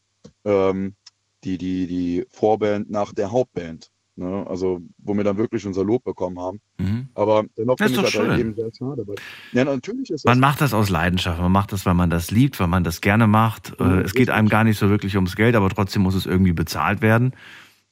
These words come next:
Speaker 2: Und,
Speaker 1: Richtig,
Speaker 2: äh,
Speaker 1: genau.
Speaker 2: trotzdem kostet auch so ein bisschen was, ne? Ihr habt trotzdem eure eigenen Instrumente, ihr leiht euch das nicht irgendwo, um dann auf der Bühne zu stehen.
Speaker 1: Ja, das,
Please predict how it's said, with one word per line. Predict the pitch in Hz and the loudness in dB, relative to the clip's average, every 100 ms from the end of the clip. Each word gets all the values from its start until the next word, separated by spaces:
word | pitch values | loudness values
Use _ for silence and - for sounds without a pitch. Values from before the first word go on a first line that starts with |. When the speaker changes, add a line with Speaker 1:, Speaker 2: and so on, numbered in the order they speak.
| _ | _
Speaker 2:
Und, | 107 101 98 | 2 4 4
Speaker 1:
Richtig, | - | 2
Speaker 2:
äh, | 87 | 0
Speaker 1:
genau. | 92 | 0
Speaker 2:
trotzdem | - 104 104 | 2 0 2
kostet | 101 107 131 | 2 4 4
auch | 90 | 2
so | 120 | 4
ein | 123 | 4
bisschen | 123 - 123 | 4 2 2
was, | 131 104 | 2 2
ne? | 104 | 0
Ihr | 92 | 2
habt | 95 - | 0 0
trotzdem | 107 113 | -2 0
eure | 87 90 | 2 2
eigenen | 82 101 113 | 2 4 4
Instrumente, | 101 - 113 104 107 123 | 2 0 2 4 4 4
ihr | 85 | 2
leiht | 92 95 | 4 2
euch | 110 | 0
das | 110 104 | -2 0
nicht | 107 | 2
irgendwo, | 95 107 107 110 107 | 2 2 2 2 4
um | |
dann | 107 123 | 6 4
auf | 104 92 | 2 0
der | 95 | 2
Bühne | 107 110 | 2 2
zu | - | 0
stehen. | 101 113 110 117 | -2 2 2 4
Speaker 1:
Ja, | 110 127 | 4 2
das, | 123 | 0